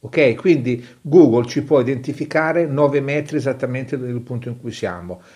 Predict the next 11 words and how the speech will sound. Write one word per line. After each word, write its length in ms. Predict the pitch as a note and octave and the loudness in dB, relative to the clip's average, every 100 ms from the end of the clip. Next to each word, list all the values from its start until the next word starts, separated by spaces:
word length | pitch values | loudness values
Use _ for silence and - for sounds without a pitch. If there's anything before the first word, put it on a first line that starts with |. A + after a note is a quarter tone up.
| _ - | _ -6
I 120 | C3 | -2
missili 800 | D#3 F3 - - G#2+ G#2 G#2+ _ | 0 0 -2 -6 -6 -6 -8 _
da 120 | A#2 | -10
crociera 600 | A2+ A#2 A2+ C3+ B2 G2+ | -6 -8 -4 0 0 -2
che 100 | - | -8
sono 220 | G2+ A2 | -14 -12
stati 340 | G2+ - A#2+ A#2+ | -12 -6 -6 -6
lanciati 540 | A2 G#2+ - G#2 - | -10 -8 -6 -8 -8
dagli 160 | G#2 A2 | -10 -8
ucraini 480 | B2 C3 C#3 C#3+ D3+ | -6 -4 -4 -4 -8
seguivano 840 | - A#2 G#2 G#2+ A2+ B2 C#3+ | -8 -10 -8 -8 -8 -8 -8